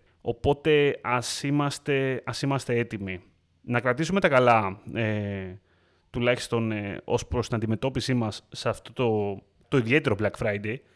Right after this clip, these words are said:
θα πω εγώ. Τώρα θα πω λίγο τη γνώμη μου. Οπότε, disclaimer τώρα, μην τη λάβετε πολύ υπόψη. Τα brands μην τα βάψουνε μαύρα, ρε παιδάκι μου.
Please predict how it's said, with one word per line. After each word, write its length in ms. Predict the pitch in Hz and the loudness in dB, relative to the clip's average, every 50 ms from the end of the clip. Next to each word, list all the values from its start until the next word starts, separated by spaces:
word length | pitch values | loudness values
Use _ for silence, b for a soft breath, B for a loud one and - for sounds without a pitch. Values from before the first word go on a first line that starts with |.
| _ _ _ | _ _ _
θα 120 | - 107 | -10 -8
πω 100 | 95 110 | -4 -2
εγώ. 420 | 107 104 98 110 127 170 208 - - _ _ _ _ - - | -2 -2 2 2 2 2 2 0 -6 _ _ _ _ -10 -4
Τώρα 320 | - 175 170 165 120 147 | 0 2 2 2 2 0
θα 120 | 135 143 135 | 0 -2 0
πω 120 | - 165 | 2 2
λίγο 140 | 170 170 180 | 4 4 2
τη 80 | 170 | 2
γνώμη 300 | 147 127 139 151 156 147 | 2 4 6 6 6 6
μου. 80 | 120 107 - - | 4 0 -2 -6
Οπότε, 840 | - 113 - 127 131 - 156 160 151 143 147 143 139 135 135 131 B B B B - | -12 -6 -2 -4 -2 2 4 6 6 8 6 6 6 4 2 0 B B B B -2
disclaimer 500 | 123 117 - - 143 143 147 139 120 107 98 | -2 0 2 6 8 8 8 8 8 6 6
τώρα, 200 | - 120 120 117 | 4 4 6 6
μην 100 | 120 123 | 4 4
τη 60 | 143 | 4
λάβετε 280 | 143 139 123 107 101 95 | 4 4 4 4 2 0
πολύ 180 | 92 101 98 | 0 -2 -4
υπόψη. 440 | 98 90 104 101 - - 135 135 156 B B B B B - _ | -2 -2 -2 -2 -2 -2 -4 -4 -4 B B B B B -18 _
Τα 180 | - 127 113 107 | 2 2 2 4
brands 400 | 123 127 127 131 147 165 175 - - _ _ 131 131 131 131 135 135 139 | 4 4 4 4 4 2 -2 -6 -10 _ _ -6 -4 -2 -2 -2 -2 0
μην 140 | 156 175 170 | 0 -2 2
τα 140 | - 180 160 | 2 2 6
βάψουνε 340 | 156 165 156 - - 156 131 | 6 6 6 6 4 2 2
μαύρα, 480 | 127 131 135 127 123 117 101 107 101 | 4 6 6 6 6 6 6 4 4
ρε 120 | 92 101 92 | 4 2 0
παιδάκι 440 | 98 98 95 101 110 104 - - 107 | 0 0 2 2 2 0 0 -2 0
μου. 320 | 107 110 117 127 139 - | 2 2 2 0 0 -4